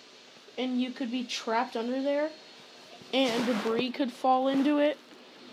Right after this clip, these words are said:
if it crashed on top or next to it. So, how do you escape that? Or if you're,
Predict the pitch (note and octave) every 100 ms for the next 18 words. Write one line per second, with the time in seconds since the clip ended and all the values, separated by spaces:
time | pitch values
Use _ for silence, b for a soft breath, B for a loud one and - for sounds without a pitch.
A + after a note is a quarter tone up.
0 | - A#3+ B3 - C4 A#3+ A#3+ A3+ A#3+ G#3+
1 | A3+ B3 G#3+ A3 G#3 G#3+ - D#4 F#4 F#4
2 | - - - - - - B3 A#3+ - -
3 | - - - - - - - - - -
4 | - - B3 B3 A#3 A3+ A3 - - -
5 | - - - - - - - - - -
6 | - - - - - A#3+ B3 D4 D#4 D4+
7 | D4 B3+ - B3+ C4 B3+ A#3 C4 A3+ -
8 | - - - - - - - - - -
9 | - - - - - - - - - -
10 | - - C4 F#4 A#3+ - - - - -
11 | - - - - - D4+ C4+ D#4 D#4+